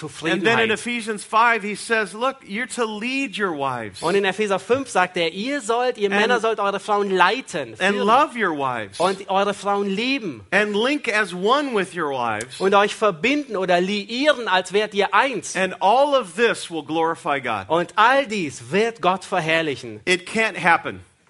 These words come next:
Speaker 2: Es, es kann nicht funktionieren.
Speaker 1: You can't do it.
Speaker 2: Du kannst es nicht tun.
Speaker 1: You can't.
Speaker 2: Du kannst es nicht.
Speaker 1: It must be that you come to Jesus Christ.
Speaker 2: Erst,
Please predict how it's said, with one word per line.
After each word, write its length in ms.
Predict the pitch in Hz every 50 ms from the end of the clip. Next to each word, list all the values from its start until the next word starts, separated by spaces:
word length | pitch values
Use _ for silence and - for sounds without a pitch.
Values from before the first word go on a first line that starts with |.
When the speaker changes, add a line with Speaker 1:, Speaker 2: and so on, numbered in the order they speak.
| _ _ _
Speaker 2:
Es, 180 | - 147 160 170
es 220 | 185 180 170 -
kann 260 | - - 185 196 202 214
nicht 200 | 233 233 - -
funktionieren. 680 | - 254 247 - - 247 240 220 175 143 127 123 143
Speaker 1:
You 100 | 139 151
can't 300 | 147 - 180 165 147 139
do 180 | 135 147 135 120
it. 80 | 101 - _ _ - -
Speaker 2:
Du 100 | 143 147
kannst 300 | - 160 175 175 175 185
es 100 | 170 -
nicht 200 | 151 139 - -
tun. 240 | 139 123 110 98 92 - _ _
Speaker 1:
You 120 | 117 120 120
can't. 320 | - - 139 135 127 - - _ _ _ _ _ _ -
Speaker 2:
Du 80 | 131
kannst 280 | - - 190 233 220 -
es 100 | 156 -
nicht. 220 | 120 110 95 - _ _ _ _ _ _ _ _ _ _ _
Speaker 1:
It 140 | - 139 -
must 380 | - 139 139 147 160 - - -
be 160 | 165 151 147
that 120 | 131 143 135
you 140 | 139 131 127
come 320 | - - - 151 143 143
to 60 | 135 127
Jesus 440 | 104 127 139 131 117 135 113 -
Christ. 440 | - 185 175 196 175 - - - - - _ _ _ _ _ _ _ _ _ _
Speaker 2:
Erst, 500 | 147 165 202 240 269 254 - - -